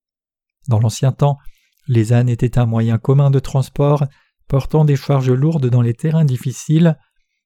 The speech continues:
et ce qu'ils portaient n'était pas seulement les sacs et charges habituels, mais cela incluait même des déchets humains. Il y a des gens dont le travail était d'enlever et porter les déchets humains,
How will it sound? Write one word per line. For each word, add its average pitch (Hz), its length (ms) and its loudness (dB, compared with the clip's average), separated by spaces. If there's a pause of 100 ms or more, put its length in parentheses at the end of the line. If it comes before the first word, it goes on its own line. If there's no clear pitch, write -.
(160)
et 123 120 -2
ce - 100 -10
qu'ils 123 200 -2
portaient 135 380 -2
n'était 123 240 0
pas 120 160 -4
seulement 127 340 -2
les 117 120 -4
sacs - 340 -4
et 120 60 0
charges 117 340 -2
habituels, 143 640 0 (420)
mais 143 120 4
cela 160 320 2
incluait 143 420 0
même 156 220 4
des 123 100 2
déchets 131 360 0
humains. 131 420 2 (640)
Il 123 160 0
y 120 80 2
a 117 60 2
des 120 120 4
gens 127 160 2
dont 127 120 0
le 113 100 2
travail 120 420 0
était 120 200 -2
d'enlever 117 400 2
et 123 40 0
porter - 340 -2
les 131 120 0
déchets 127 320 -2
humains, 135 320 2